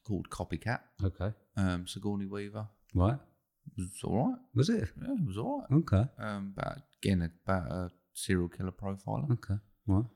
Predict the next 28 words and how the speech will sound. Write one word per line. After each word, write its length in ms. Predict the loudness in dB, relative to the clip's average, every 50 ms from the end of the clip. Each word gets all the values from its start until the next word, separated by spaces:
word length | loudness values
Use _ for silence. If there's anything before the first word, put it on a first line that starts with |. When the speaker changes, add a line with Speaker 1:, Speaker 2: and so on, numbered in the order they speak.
| _ 0
Speaker 2:
Oh, 100 | 2 2
Speaker 1:
Um, 100 | 2 2
Speaker 2:
you 140 | 2 2 4
must 200 | 4 2 2 2
have 140 | 0 0 0
about 260 | 0 -2 -4 -4 -2
fifteen 440 | -2 -4 -2 2 2 4 4 4 2
if 100 | 0 -2
you've 100 | -6 -10
been 120 | -8 -6 -6
away. 220 | -4 -4 -2 -2 -2
You 60 | -2
must 160 | -4 -6 -10
have 60 | -16 -10
just 100 | _ 2
been 80 | 4
Speaker 1:
No, 80 | 4 6
Speaker 2:
watching 240 | 4 4 4 4 4
Speaker 1:
mate, 80 | 4 4
Speaker 2:
movies, 160 | 2 0 -2 -6
Speaker 1:
I've 100 | -6 -4
been 120 | -4 -4
Speaker 2:
you 120 | -2 -2 0
know? 60 | 2
Speaker 1:
doing 340 | 2 4 4 4 2 0 0 -2
things. 420 | -6 -6 -4 -6 -8 -10 -6 -2
Speaker 2:
Have 140 | 0 4 6
you? 140 | 8 6 6